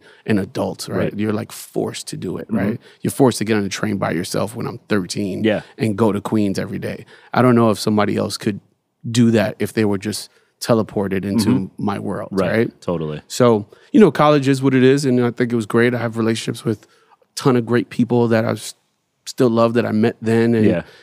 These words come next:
Speaker 1: and it's great. I think it's great, but it's to each his own, right?
Speaker 2: Mm-hmm. What was your f-, outside of, like, the magazine and the store, what was your first job in a footwear company?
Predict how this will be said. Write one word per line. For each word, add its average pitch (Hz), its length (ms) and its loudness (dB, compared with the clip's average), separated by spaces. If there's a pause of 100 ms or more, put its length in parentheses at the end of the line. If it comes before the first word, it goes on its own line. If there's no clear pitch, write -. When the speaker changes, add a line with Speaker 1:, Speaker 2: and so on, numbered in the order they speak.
(120)
Speaker 1:
and 131 120 4
it's 131 120 0
great. 143 340 2
I 123 60 -2
think 135 180 0
it's 117 140 0
great, 135 320 4
but 120 160 0
it's - 180 -10
to 123 80 0
each 117 140 -2
his 107 160 -6
own, 110 180 -10
right? 117 180 -2
Speaker 2:
Mm-hmm. 113 200 -2 (180)
What 110 140 2
was 139 180 2
your 123 120 2
f-, - 180 -20 (100)
outside 113 480 2
of, 87 160 -4
like, 87 300 -2
the 95 100 -4
magazine 90 680 -2
and 80 120 -6
the 78 60 -6
store, 85 340 -2
what 87 160 0
was 87 320 -4 (220)
your 90 120 -4
first 87 320 -6
job 80 460 -4
in 87 120 -6
a 80 40 -6
footwear - 360 -10
company? - 400 -14